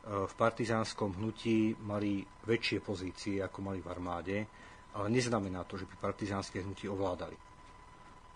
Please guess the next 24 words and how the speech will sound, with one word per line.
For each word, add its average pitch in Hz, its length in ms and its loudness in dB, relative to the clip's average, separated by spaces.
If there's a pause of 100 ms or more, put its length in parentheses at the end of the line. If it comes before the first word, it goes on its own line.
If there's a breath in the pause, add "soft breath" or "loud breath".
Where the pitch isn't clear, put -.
(120)
Pokiaľ 123 320 8
máte 117 240 4
v 101 80 4
armáde 110 320 4
ako 104 240 2
také 107 240 0
mizivé 107 400 2
percento 104 560 -4
vplyvu 104 320 -2
a 98 80 2
pokiaľ 101 320 -4
máte 101 240 -2
u 95 80 -2
partizánov 95 640 -4
aspoň 98 320 -4
nejakých 95 320 -6
desať, - 160 -4
dvadsať 95 320 -4
percent, 98 400 -6
tak 92 160 -6
vždy 95 240 0
je 101 80 0
to 95 160 -2
lepšie 107 300 2